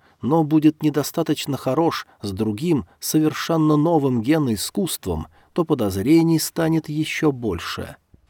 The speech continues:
Конечно, Хан Сень не мог подтвердить, что Иша думала именно так, но юноша всё равно продолжал тренироваться с луной, чтобы избежать разоблачения.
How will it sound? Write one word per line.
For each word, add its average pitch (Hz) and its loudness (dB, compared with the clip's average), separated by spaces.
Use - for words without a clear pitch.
Конечно, 160 0
Хан 135 0
Сень 165 2
не 147 4
мог 175 2
подтвердить, 113 0
что - -4
Иша 160 2
думала 151 4
именно 127 0
так, - -6
но 87 -2
юноша 147 4
всё - -2
равно 123 4
продолжал 131 2
тренироваться 117 0
с - -4
луной, 143 0
чтобы 165 2
избежать 143 0
разоблачения. 131 -2